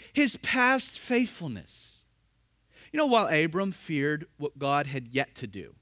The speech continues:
that was the essence of his fear. The reality was that his fear had developed because he had lost sight of what God had already done. Don't fears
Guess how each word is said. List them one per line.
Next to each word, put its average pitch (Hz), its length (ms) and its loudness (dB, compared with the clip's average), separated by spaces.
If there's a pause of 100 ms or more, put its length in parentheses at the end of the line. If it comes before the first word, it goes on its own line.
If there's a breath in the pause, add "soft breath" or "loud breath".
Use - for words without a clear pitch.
that 202 100 -4
was 262 100 -8
the 240 120 -2
essence 214 280 -4
of 165 80 -8
his 147 120 -10
fear. 101 340 -10 (1400)
The 185 100 0
reality 175 800 0 (340)
was 156 180 -6
that 165 140 2
his 160 240 -4
fear 196 560 -2
had 170 180 -4
developed 135 600 -4 (580)
because 160 280 -6
he 180 100 -2
had 165 100 -2
lost 151 380 -2
sight 147 340 -2
of 123 80 -14
what 127 160 -8
God 131 160 -4
had 127 100 -10
already 113 220 -8
done. 98 320 -14 (1800)
Don't 190 160 -14
fears - 640 -8